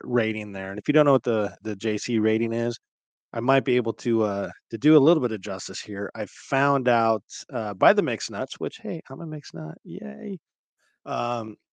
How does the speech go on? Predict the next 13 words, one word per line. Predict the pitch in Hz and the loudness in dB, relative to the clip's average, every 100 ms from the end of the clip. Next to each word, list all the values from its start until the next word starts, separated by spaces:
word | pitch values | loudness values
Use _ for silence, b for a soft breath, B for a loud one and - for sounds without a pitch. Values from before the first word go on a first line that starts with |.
| _ 139 | _ 0
they | 135 | 2
have | 170 196 | 4 4
a | |
new | 185 120 | 4 4
rating | 107 139 123 | 2 0 -2
system | - 101 98 | -6 -8 -8
because | 98 123 117 | -6 -4 0
they | |
like | 120 135 | 2 0
to | - | -2
follow | - 123 117 101 - - 117 | 0 2 2 0 -6 -10 4
Carl | 127 123 98 | 8 8 6
around. | 85 90 107 92 78 | 0 -4 -4 -4 -8